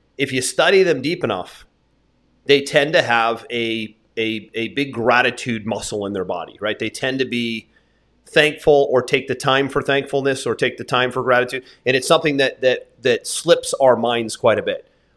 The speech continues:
We often take for granted where we're at. I'm guilty of it all the time, right? You, you, you jokingly, jokingly,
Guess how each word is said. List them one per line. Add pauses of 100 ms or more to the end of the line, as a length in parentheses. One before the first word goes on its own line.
We
often
take
for
granted
where
we're
at.
I'm
guilty
of
it
all
the
time, (100)
right? (220)
You,
you,
you
jokingly, (200)
jokingly,